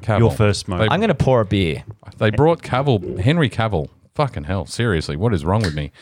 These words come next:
Speaker 1: They brought Henry Cavill back for reshoots towards the end of Justice League, but he was, he had already grown a moustache for his next role.
Speaker 3: Mission Impossible, whatever
Speaker 2: Three,
Speaker 3: it was.
Speaker 2: four.
Speaker 1: Yeah.
Speaker 2: No.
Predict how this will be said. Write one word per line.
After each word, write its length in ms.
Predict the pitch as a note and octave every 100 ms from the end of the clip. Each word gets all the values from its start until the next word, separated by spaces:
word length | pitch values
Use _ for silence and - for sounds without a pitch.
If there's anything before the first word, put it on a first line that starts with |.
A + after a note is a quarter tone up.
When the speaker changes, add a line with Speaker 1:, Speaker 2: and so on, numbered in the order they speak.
| - -
Speaker 1:
They 60 | C#3+
brought 220 | E3+ B2+
Henry 220 | C#3 C3
Cavill 280 | B2+ A2+ G#2
back 180 | G2+ -
for 80 | F2
reshoots 440 | G2 - F2+ -
towards 300 | - F2+ D#2
the 140 | E2
end 160 | E2+ E2+
of 160 | D#2+ D2+
Justice 400 | E2+ - F#2 E2
League, 340 | D2+ D2+ - _ _ _ -
but 180 | G2+ G2
he 80 |
was, 240 | A2+ A2 - -
he 140 | A#2+
had 80 | B2
already 180 | D#3 F3
grown 420 | G#2+ G2 G#2 G2
a 40 | F2
moustache 600 | E2+ - F2+ F2+ E2+ -
for 280 | F#2+ F2
his 160 | D#2 E2
next 300 | F2+ E2+ -
role. 400 | F#2+ E2 - - G#2
Speaker 3:
Mission 260 | G2+ -
Impossible, 680 | G2+ G2+ F#2 G2 G2+ F2 F2 _ _
whatever 200 | G2 F#2
Speaker 2:
Three, 80 | D2
Speaker 3:
it 40 |
was. 160 | C#2 -
Speaker 2:
four. 160 | B2 G2
Speaker 1:
Yeah. 160 | D2+ - E3+
Speaker 2:
No. 320 | E3+ E2